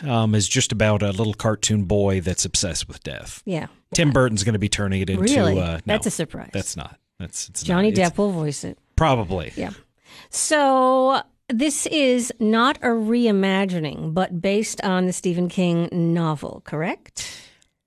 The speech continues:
Speaker 1: Well, <sighs> d-, ho-, honestly,
Speaker 2: Already we've got a well.
Speaker 1: the three of the, the separate properties or wh-, whatever you wanna call them, the, the media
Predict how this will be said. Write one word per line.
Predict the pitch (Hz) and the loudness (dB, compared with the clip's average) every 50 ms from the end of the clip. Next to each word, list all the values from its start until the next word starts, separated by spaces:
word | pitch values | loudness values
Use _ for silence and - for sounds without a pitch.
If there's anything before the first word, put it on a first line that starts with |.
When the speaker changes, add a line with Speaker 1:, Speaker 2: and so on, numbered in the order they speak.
| _ - | _ 0
Speaker 1:
Well, | 156 160 202 220 233 220 - - - - - - - - | 2 4 6 6 4 4 2 0 -2 0 0 0 -2 -4
<sighs> | - - _ - | -10 -12 _ -6
d-, | 131 123 - - - | -4 -4 -4 0 0
ho-, | 143 160 | 2 2
honestly, | 147 160 175 185 190 - - - - - | 4 4 4 4 4 2 2 2 4 4
Speaker 2:
Already | 262 247 226 214 202 190 185 | 4 4 4 4 4 2 2
we've | 180 165 170 | 0 0 -2
got | 175 170 - | -4 -4 -4
a | - | -4
well. | - - - - - 185 - | -8 -10 -12 -14 -16 -14 -10
Speaker 1:
the | 139 117 120 165 170 135 | -4 0 2 4 4 4
three | - - - - - - 185 208 240 262 247 247 | 2 -2 -6 -4 -2 0 2 4 4 4 4 4
of | 226 202 165 131 - - - _ _ - - - - - | 4 2 0 -2 -4 -8 -10 _ _ -20 -20 -20 -20 -14
the, | 143 113 110 147 143 135 131 127 127 117 | -10 -4 2 4 6 6 6 6 4 2
the | 110 107 131 120 113 110 | 2 2 2 4 4 2
separate | - - - - 123 - - 151 - - - | 0 0 2 2 2 2 2 0 0 2 0
properties | - - 139 127 127 - - 123 120 117 117 110 90 98 | 2 4 4 4 4 4 2 2 2 4 2 2 2 2
or | 101 95 95 90 87 80 - _ _ _ - | 0 0 0 -2 -4 -6 -10 _ _ _ -6
wh-, | 139 127 139 135 | -2 0 2 2
whatever | 131 143 156 147 147 147 | 4 2 2 4 4 4
you | 139 131 127 | 4 4 4
wanna | 120 120 107 | 4 2 2
call | - - - 139 131 123 120 | 0 0 2 4 4 4 4
them, | 98 107 104 101 98 | 2 2 0 0 2
the, | 101 98 101 98 | 0 0 0 -2
the | 92 98 - - - | -4 -6 -10 -10 -8
media | 110 110 113 127 143 143 135 135 135 131 123 120 113 107 | -4 -2 0 2 2 4 4 4 4 4 4 4 2 0